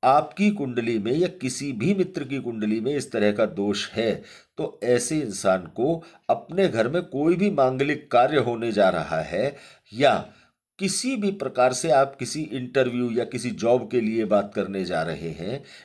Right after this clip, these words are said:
या कोई, अ, प्रॉ-, अ, प्रॉपर्टी की कोई अच्छी डील करने जा रहे हैं, तो उससे कुछ दिन पहले आप किसी अच्छे ज्योतिष विद्वान से मिलकर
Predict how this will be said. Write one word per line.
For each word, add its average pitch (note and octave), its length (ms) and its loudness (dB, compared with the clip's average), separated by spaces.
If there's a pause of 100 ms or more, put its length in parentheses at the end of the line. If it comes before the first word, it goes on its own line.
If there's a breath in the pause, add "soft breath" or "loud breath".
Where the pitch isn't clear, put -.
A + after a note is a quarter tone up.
या C3+ 160 4
कोई, D3+ 420 -2
अ, D#3 40 -14 (540 loud breath)
प्रॉ-, B2+ 460 2
अ, B2+ 300 4
प्रॉपर्टी B2+ 640 2
की C#3 140 -6
कोई D3 180 0
अच्छी C3+ 240 2
डील C3 360 0
करने G#2+ 360 0
जा F2+ 140 0
रहे D#2 260 -6
हैं, C#3 300 -6 (280 loud breath)
तो D#3+ 80 -4
उससे D#3+ 380 -6
कुछ D3+ 300 -8
दिन B2+ 260 -2
पहले G#2+ 560 -4 (280 loud breath)
आप A#2 260 2
किसी B2 260 -4
अच्छे A2 240 -2
ज्योतिष G#2 460 -4
विद्वान G2 440 -2
से G2 220 -2
मिलकर G#2+ 600 0